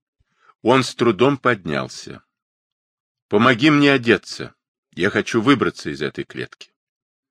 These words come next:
Когда с одеванием было покончено, он спустился во двор замка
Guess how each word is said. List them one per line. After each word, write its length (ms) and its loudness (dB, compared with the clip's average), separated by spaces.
Когда 320 2
с 80 -8
одеванием 500 2
было 200 4
покончено, 800 -2
он 180 4
спустился 720 -2
во 120 2
двор 260 -2
замка 540 0